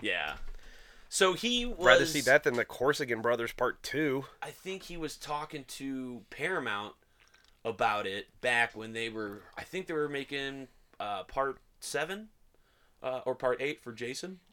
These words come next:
Speaker 2: Oh, you mean V I I?
Speaker 1: Yeah.
Speaker 2: Okay.
Speaker 1: And, uh, I guess he was just kinda kicking it around then, and, and, uh, they were like, "Nobody wants to fucking see that."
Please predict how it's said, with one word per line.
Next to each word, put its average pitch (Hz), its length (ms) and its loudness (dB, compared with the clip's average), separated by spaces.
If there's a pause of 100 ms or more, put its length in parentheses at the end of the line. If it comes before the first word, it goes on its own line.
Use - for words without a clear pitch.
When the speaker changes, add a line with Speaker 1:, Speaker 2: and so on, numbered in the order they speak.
(100)
Speaker 2:
Oh, 170 180 10
you 135 100 0
mean 135 240 2
V 127 340 4
I 135 480 12
I? 175 180 8
Speaker 1:
Yeah. 127 360 4
Speaker 2:
Okay. 117 440 4 (200)
Speaker 1:
And, 117 300 0
uh, 113 140 2
I 120 60 2
guess 123 200 -2
he 131 60 -4
was 117 100 -8
just 117 140 -10
kinda 117 140 -4
kicking 131 260 -2
it 120 80 -2
around 120 300 0
then, 123 160 -4
and, 104 240 -10
and, 98 200 -8
uh, 92 120 -4
they 98 100 -8
were 95 80 -6
like, 95 220 -8 (560)
"Nobody 123 260 4
wants 98 180 -8
to 101 60 -14
fucking 95 260 -10
see 92 200 -10
that." 87 260 -18